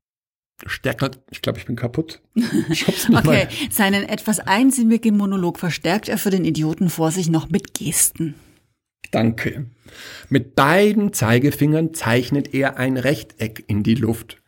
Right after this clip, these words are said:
Speaker 1: Immer wieder und immer ein bisschen schneller. <laughs> Das ging ungefähr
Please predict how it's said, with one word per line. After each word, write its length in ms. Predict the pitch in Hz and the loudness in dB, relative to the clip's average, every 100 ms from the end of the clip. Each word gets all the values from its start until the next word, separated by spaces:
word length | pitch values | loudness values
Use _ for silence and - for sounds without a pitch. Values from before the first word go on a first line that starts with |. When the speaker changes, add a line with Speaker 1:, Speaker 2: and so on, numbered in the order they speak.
| _ - | _ -6
Speaker 1:
Immer 360 | - 175 202 226 180 - | 2 4 6 4 2 -2
wieder 400 | 156 143 160 139 - - - - - | -2 0 -2 -4 -6 -12 -14 -14 2
und 340 | 117 120 - | 2 2 2
immer 520 | 143 170 160 147 - | 2 4 4 2 0
ein 100 | - | -8
bisschen 480 | - 117 - - 123 | 0 0 0 0 0
schneller. 500 | 123 - - - - - _ - - - | 0 -6 -10 -10 -12 -16 _ -20 -20 -10
<laughs> 80 | 151 - _ - - - _ _ _ _ _ _ | -10 -10 _ -20 -20 -20 _ _ _ _ _ _
Das 180 | 143 - | -4 0
ging 420 | 180 208 190 175 - | 2 2 0 -4 -4
ungefähr 800 | 151 147 143 - 120 120 123 | 0 2 0 2 4 4 2